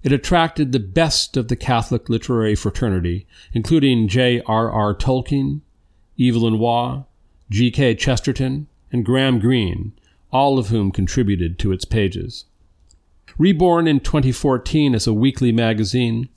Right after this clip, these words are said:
it has continued to be an important voice, heeded as much in the United States, where it enjoyed a large readership, as in its native United Kingdom.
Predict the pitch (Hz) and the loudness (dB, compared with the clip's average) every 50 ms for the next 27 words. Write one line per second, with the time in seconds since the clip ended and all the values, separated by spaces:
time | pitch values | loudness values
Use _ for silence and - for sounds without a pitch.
0 | - - - - - 135 131 151 143 - - 156 139 - - - 202 190 156 113 | -20 -20 -20 -10 -4 -2 0 0 0 0 -2 -2 -2 -2 -2 0 0 2 2 0
1 | 90 87 95 - _ _ - - - 117 110 123 123 117 110 104 101 - - 156 | 0 -2 -6 -10 _ _ -10 -4 -4 0 2 2 2 2 2 0 0 -2 -2 -2
2 | 147 139 - 123 107 92 101 104 98 90 95 101 - - - - _ _ _ _ | -2 0 -2 -2 -2 0 0 0 0 0 -2 -4 -4 -6 -6 -10 _ _ _ _
3 | _ - - - 180 180 160 156 135 117 120 101 113 120 131 139 - - - 139 | _ -14 -6 -2 0 2 2 2 2 0 -2 0 0 0 0 0 -2 -4 -2 0
4 | 123 117 113 110 107 113 113 107 110 101 - - - 110 95 92 - - - - | 2 2 2 2 2 2 0 0 -2 -4 -4 -2 -2 0 -2 -2 -4 -6 -8 -10
5 | - - - - _ _ - 110 104 101 98 101 104 95 90 113 107 104 104 95 | -10 -10 -12 -14 _ _ -4 -2 -2 0 0 0 -2 0 0 0 0 0 0 0
6 | 95 92 95 95 95 95 92 85 - 101 117 127 120 107 - - 104 104 - - | 0 0 0 0 0 -2 -2 -2 0 0 0 2 0 0 -2 -2 -4 -6 -6 -12
7 | - _ - 135 139 131 151 143 127 - - 131 127 120 110 107 107 95 110 101 | -14 _ -2 -2 0 2 2 0 0 0 0 2 2 2 2 2 0 0 0 0
8 | 101 98 90 95 92 - - - 143 135 117 87 82 - - 123 | 2 2 0 -2 -4 -6 -4 -2 0 0 0 0 -2 -6 -8 -10